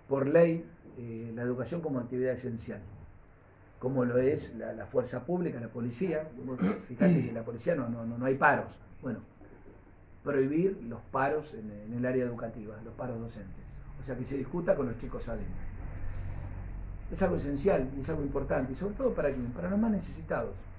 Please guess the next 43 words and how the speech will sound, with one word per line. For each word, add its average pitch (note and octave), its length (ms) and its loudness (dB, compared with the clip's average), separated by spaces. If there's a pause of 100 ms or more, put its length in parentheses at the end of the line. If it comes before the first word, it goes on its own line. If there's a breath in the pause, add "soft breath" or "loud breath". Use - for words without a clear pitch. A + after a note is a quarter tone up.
(320)
Porque E3+ 140 -2
vos A#3 120 4
fijate G3+ 280 2
que E3+ 80 0
los D3+ 140 0
chicos, F#3 380 -2 (560 loud breath)
eh, C3+ 280 4
hijos D#3+ 380 2
de B2 180 4
gente E3+ 360 0
con C#3+ 140 2
un D#3 80 -2
poder D3 280 2
adquisitivo C3 580 -2
medio D3+ 380 4
o F3 100 4
alto, D3+ 420 4
van A3+ 200 0
a - 20 2
escuelas - 300 0
públicas, C#3+ 440 -2 (160)
a D3+ 80 4
escuelas F3+ 280 6
públicas, B2+ 180 2
a C3 60 -2
escuelas G3 200 2
privadas, E3 460 4
no D#3 120 2
van G#3 140 6
a - 20 2
la E3 60 2
escuela E3 240 -2
pública. C#3+ 400 2
A - 460 -16
las - 60 -16
escuelas E3 260 2
públicas G3 420 4
van D#3 140 2
los C3+ 120 -4
chicos D#3+ 240 -2
de B2+ 60 -2
pocos D3+ 340 -2
recursos. C3 380 -4